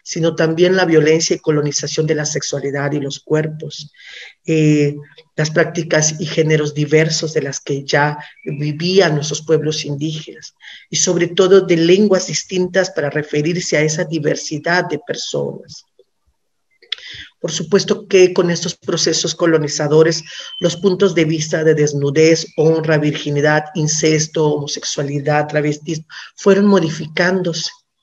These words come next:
Las ideas y prácticas heteronormativas se instalaron, que vinieron desde fuera.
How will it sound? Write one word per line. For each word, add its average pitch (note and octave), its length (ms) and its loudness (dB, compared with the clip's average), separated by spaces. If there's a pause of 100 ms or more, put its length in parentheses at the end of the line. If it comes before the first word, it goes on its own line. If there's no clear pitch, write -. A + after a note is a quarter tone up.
(540)
Las E3 220 0
ideas F3+ 340 4
y - 40 -6
prácticas D#3+ 560 -2
heteronormativas D3 1080 0
se E3+ 80 -4
instalaron, D#3 960 -2 (260)
que - 100 -4
vinieron E3 300 2
desde C#3+ 280 -2
fuera. E3+ 520 0